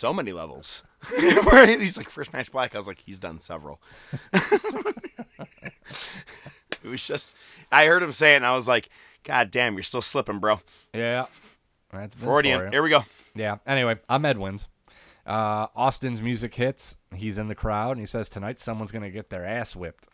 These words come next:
Speaker 2: All right. Fucking, you couldn't
Speaker 1: I
Speaker 2: even
Speaker 1: know
Speaker 2: see him.
Speaker 1: who it
Speaker 2: The crowd's
Speaker 1: is.
Speaker 2: <laughs> yeah, I know. The crowd was popping so much you couldn't see Austin.
Speaker 1: Yeah.
Speaker 2: Legit. You know?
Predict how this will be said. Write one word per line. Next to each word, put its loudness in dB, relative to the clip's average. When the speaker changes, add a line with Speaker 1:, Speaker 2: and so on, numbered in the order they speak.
Speaker 2:
All -16
right. -12
Fucking, -2
you -2
couldn't -2
Speaker 1:
I -2
Speaker 2:
even -2
Speaker 1:
know -4
Speaker 2:
see -2
him. -2
Speaker 1:
who -6
it -6
Speaker 2:
The -2
crowd's 2
Speaker 1:
is. -10
Speaker 2:
<laughs> -20
yeah, -2
I -6
know. -8
The -6
crowd 0
was -10
popping -6
so -8
much -10
you -12
couldn't -14
see -12
Austin. -14
Speaker 1:
Yeah. -2
Speaker 2:
Legit. -6
You -10
know? -10